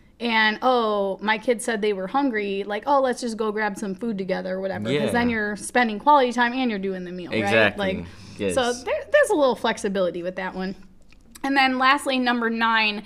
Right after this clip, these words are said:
Speaker 1: uh, that they mentioned was being observant. And, uh, I like that one a lot, too, because it's just being mindful of, uh,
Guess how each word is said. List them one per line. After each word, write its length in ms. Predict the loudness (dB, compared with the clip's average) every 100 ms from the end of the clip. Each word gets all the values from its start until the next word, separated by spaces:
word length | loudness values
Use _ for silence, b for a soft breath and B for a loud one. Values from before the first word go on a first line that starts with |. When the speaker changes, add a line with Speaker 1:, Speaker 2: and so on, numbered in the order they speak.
| B B 2
Speaker 1:
uh, 240 | 4 4
that 180 | 2 -2
they 120 | -2
mentioned 380 | -2 -2 -2 -4
was 260 | -4 -6 -6
being 320 | -4 -2 -2
observant. 840 | -4 -6 -4 -4 0 0 0 -4 -18 B B _
And, 360 | -2 0 0 2
uh, 280 | 4 4 2
I 100 | 0
like 300 | 0 0 2
that 160 | 4 4
one 180 | 2 0
a 60 |
lot, 280 | 4 2 2
too, 260 | -6 -6 -4
because 320 | -4 -6 -6
it's 140 | -4
just 240 | -4 -6 -6
being 340 | -6 -4 -6
mindful 680 | -6 -6 -6 -6 0 0 0
of, 360 | -2 -4 -6 -10 -4
uh, 440 | -2 -2 -2 -4